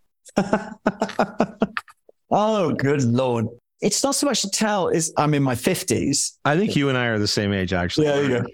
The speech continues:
Speaker 1: go. <laughs>
Speaker 2: And our paths are really eerily familiar. Like, you were on the
Speaker 1: <laughs>
Speaker 2: Compact. I was on the Compact three eighty-six. Right
Speaker 1: Really?
Speaker 2: around the same time.
Speaker 1: Yeah.
Speaker 2: Oh, yeah. I had the same type of
Speaker 1: Funny.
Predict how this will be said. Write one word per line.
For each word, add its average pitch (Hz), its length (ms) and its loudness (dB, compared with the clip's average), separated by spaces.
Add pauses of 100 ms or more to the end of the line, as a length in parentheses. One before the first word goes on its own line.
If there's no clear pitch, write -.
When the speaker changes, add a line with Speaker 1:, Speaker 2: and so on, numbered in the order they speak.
(100)
Speaker 1:
go. 349 80 2
<laughs> - 20 2
Speaker 2:
And 123 120 2
our 240 220 0
paths 175 360 0
are 110 80 2
really 104 640 0
eerily 123 400 2
familiar. 101 560 2
Like, 90 240 -2
you - 80 2
were 110 100 2
on 110 80 0
the 104 60 0
Speaker 1:
<laughs> - 80 0
Speaker 2:
Compact. 110 520 0
I 107 80 4
was 107 140 2
on 110 100 2
the 104 60 0
Compact 101 420 -2
three 98 140 0
eighty-six. 98 520 -4 (360)
Right 214 140 2
Speaker 1:
Really? 262 220 2
Speaker 2:
around 131 80 0
the 117 60 0
same 107 300 0
time. 101 300 0
Speaker 1:
Yeah. 107 60 0
Speaker 2:
Oh, 110 40 2
yeah. 104 180 0
I 92 40 0
had 98 100 -2
the 98 60 -6
same 107 280 0
type 101 260 -2
of 113 120 -2
Speaker 1:
Funny. 101 140 -6